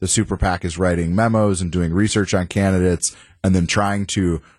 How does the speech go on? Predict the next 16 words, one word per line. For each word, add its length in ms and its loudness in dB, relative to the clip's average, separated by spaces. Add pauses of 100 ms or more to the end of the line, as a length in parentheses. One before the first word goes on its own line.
very 260 0
discreetly 720 -2
make 220 -2
them 160 -2
publicly 520 -2
available 520 0
so 140 -6
that 100 -2
it's 140 -4
a 40 0
legal 460 0
transfer 800 -2
of 180 0
all 180 0
that 280 -4
work. 460 -2